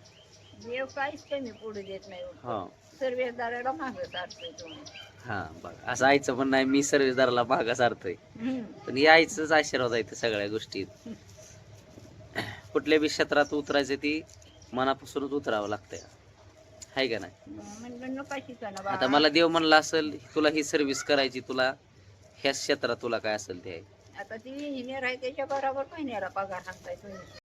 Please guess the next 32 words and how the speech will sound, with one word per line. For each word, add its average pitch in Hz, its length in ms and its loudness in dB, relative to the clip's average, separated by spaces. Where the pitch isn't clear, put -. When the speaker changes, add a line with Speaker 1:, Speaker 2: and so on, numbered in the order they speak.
Speaker 1:
काय 285 180 6
देवाने 254 400 4
कमी 220 300 -6
केलं? 208 300 -8
चार 226 260 0
Speaker 2:
आईचं 127 360 4
म्हणणं 131 240 0
आहे 131 80 0
की 131 80 0
देवानं 131 340 4
काय 120 180 -2
कमी 117 280 -6
केलं 113 300 -2
नाही, 120 120 -2
चार 120 240 4
ताकीत 107 380 -8
फिरवायला 98 420 0
लागला. 90 160 -14
बरोबर 175 300 8
आहे 147 80 8
का? 135 80 8
आई, 170 160 10
ह्याच्यामध्ये 185 440 4
कसं 190 240 2
असतं 180 200 -2
माहिती 170 200 2
आहे 131 100 4
का? 120 140 2
जेव्हा 170 300 8
असं 175 200 -2
तेवढा 170 300 6
आशीर्वाद, 156 400 2